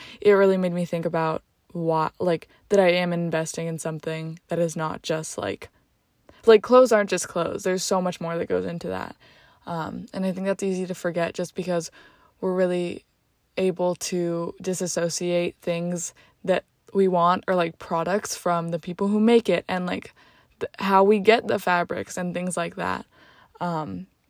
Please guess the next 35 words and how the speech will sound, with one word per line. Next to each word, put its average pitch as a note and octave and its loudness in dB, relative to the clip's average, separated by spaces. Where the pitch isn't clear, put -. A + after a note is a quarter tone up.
much A3+ 6
like B3+ 4
how A3+ 2
I G#3+ 4
feel G3 2
about F3+ 2
food, F3 -4
like, F3+ -2
when F#3 -4
you're F3+ -4
eating F#3+ -2
meat, F#3 -4
you F#3 -4
don't F3 -2
really F3 -2
think E3+ -6
about E3+ -2
where E3+ -2
that's E3 -4
coming E3+ -8
from G#3+ 0
because F#3 -6
it's E3+ -8
just - -6
in F#3+ -4
the F3 -4
store, E3+ 0
but F#3+ -4
that F3+ 2
was F#3 -4
a D#3+ -10
chicken E3+ -8
once, - -12
you F3+ -4
know? F3+ -2